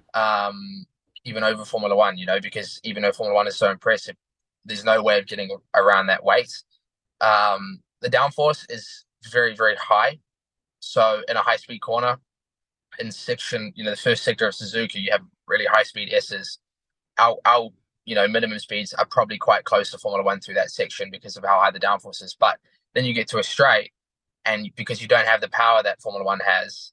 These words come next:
um, you basically don't, you, you don't accelerate super hard, and you sort of reach a terminal speed of around three hundred kilometers an hour, and you just flatten out there because the car's not capable of pushing past it. Um, we don't have D R S to,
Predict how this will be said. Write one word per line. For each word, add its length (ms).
um, 720
you 120
basically 640
don't, 320
you, 200
you 140
don't 160
accelerate 440
super 200
hard, 280
and 100
you 80
sort 180
of 160
reach 220
a 60
terminal 340
speed 300
of 80
around 440
three 220
hundred 240
kilometers 300
an 60
hour, 260
and 100
you 60
just 200
flatten 260
out 180
there 120
because 440
the 80
car's 400
not 200
capable 300
of 80
pushing 320
past 380
it. 140
Um, 340
we 100
don't 120
have 120
D 120
R 160
S 420
to, 360